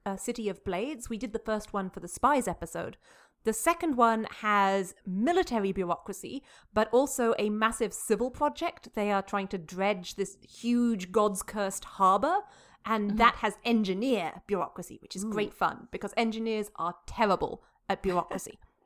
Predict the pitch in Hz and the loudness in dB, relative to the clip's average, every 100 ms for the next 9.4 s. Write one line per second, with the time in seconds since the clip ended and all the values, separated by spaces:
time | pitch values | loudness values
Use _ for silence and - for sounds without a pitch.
0 | _ - 185 - 196 202 226 240 285 285 | _ -4 -2 0 0 6 6 6 6 4
1 | 185 165 170 175 175 151 - 160 180 160 | 4 2 2 0 0 0 -2 -4 -6 -4
2 | 156 143 147 139 - 135 139 139 139 139 | -4 0 0 -2 -4 -2 0 2 0 -2
3 | - 175 190 208 156 165 156 214 - 160 | -4 -4 -4 -4 -4 -2 -2 -4 -4 -4
4 | 156 156 156 220 254 311 285 247 196 165 | 0 0 0 2 4 4 4 2 -2 -6
5 | - 170 - 185 170 165 151 - - 151 | -6 -6 -4 0 2 2 0 -2 -2 0
6 | 165 160 160 151 165 151 151 - 196 196 | 0 -2 -2 -4 -4 -4 -6 -6 -6 -6
7 | 185 - 151 - - 156 143 143 139 143 | -10 -8 -10 -8 -6 -6 -6 -8 -8 -8
8 | 165 165 - 156 175 156 - 151 151 143 | -10 -10 -10 -8 -2 -4 -4 -8 -2 -2
9 | - 143 131 | -2 -8 -12